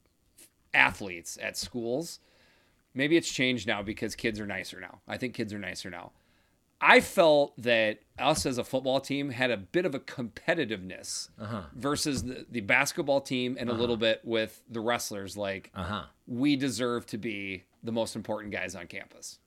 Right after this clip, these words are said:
Speaker 1: So
Speaker 2: Okay.
Speaker 1: there, there's almost a point where you could probably ask a football player, and his choi-, if he had a choice, it would be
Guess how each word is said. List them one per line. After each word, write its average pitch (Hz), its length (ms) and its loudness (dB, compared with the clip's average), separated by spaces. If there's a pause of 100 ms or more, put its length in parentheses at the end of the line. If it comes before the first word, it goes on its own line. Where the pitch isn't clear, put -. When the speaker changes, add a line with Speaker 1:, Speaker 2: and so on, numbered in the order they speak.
(160)
Speaker 1:
So 123 300 4
Speaker 2:
Okay. 107 200 2 (320)
Speaker 1:
there, 165 220 4
there's 156 240 4
almost 180 260 6
a 147 40 -2
point 151 280 -2
where 123 360 0 (520)
you 165 160 -2
could 180 180 4
probably 156 520 0
ask 120 240 -2
a 110 40 -6
football 120 300 -2
player, 104 500 -2 (240)
and 131 280 -2
his 117 400 -2
choi-, 139 380 -2
if 139 160 -2
he 147 80 2
had 156 100 4
a 131 40 0
choice, - 380 -2
it 135 80 -6
would 110 140 -6
be 107 280 -4